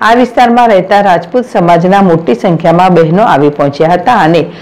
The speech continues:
રૂપાલા હાય હાયના જોરદાર નારા લગાવતા સભાની કામગીરી ખોરવાઈ પડી હતી.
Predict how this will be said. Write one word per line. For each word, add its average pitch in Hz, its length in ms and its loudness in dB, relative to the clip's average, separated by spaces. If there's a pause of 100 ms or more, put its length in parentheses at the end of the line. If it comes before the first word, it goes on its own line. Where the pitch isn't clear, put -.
(300)
રૂપાલા 226 540 2
હાય 175 240 -2
હાયના 180 340 0 (140)
જોરદાર 208 500 4
નારા 156 320 2
લગાવતા 160 480 0 (480)
સભાની 220 480 0
કામગીરી 170 560 -2
ખોરવાઈ 208 500 0
પડી 139 300 0
હતી. 139 260 -2